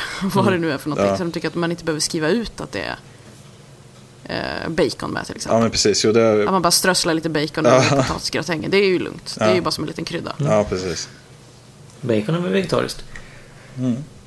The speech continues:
Speaker 1: Mm, absolut.
Speaker 3: <laughs> Ja, men David, eh, får ju tipset här i och för sig att du kan hålla för näsan, för det är väldigt mycket doften som, som styr det där. Så det s-,
Speaker 1: Aha.
Speaker 3: eh, så att de som inte tycker om koriander, eh, s-,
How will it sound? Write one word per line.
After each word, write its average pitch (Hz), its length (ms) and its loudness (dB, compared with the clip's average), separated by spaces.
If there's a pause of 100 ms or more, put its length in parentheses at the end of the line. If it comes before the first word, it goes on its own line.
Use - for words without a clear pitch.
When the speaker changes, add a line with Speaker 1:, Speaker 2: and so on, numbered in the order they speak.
Speaker 1:
Mm, 190 440 0 (180)
absolut. - 580 -12 (340)
Speaker 3:
<laughs> - 320 -6
Ja, 139 80 -4
men 139 140 4
David, 156 440 2
eh, 185 60 -6 (520)
får - 140 0
ju 160 60 0
tipset 147 280 -2
här 139 100 6
i 131 40 4
och 127 40 0
för - 40 -4
sig 131 80 2
att 117 60 -4
du - 60 -10
kan 123 100 0
hålla 123 180 4
för 120 120 -4
näsan, 139 540 -2
för 135 100 -6
det 127 60 0
är 127 40 -2
väldigt 127 220 2
mycket 123 220 2
doften 123 400 -2
som, 123 340 -2
som 123 180 -4
styr 117 220 0
det 117 60 0
där. 120 200 -2 (320)
Så 131 140 -2
det 143 120 -4
s-, 131 120 -2
Speaker 1:
Aha. 220 160 -4 (360)
Speaker 3:
eh, 120 640 2 (580)
så - 180 -4
att - 180 -6
de 117 160 -2
som 127 140 -8
inte 117 120 -8
tycker 123 200 -6
om 113 200 -4 (340)
koriander, 120 520 -2
eh, 127 520 -8
s-, 143 140 -10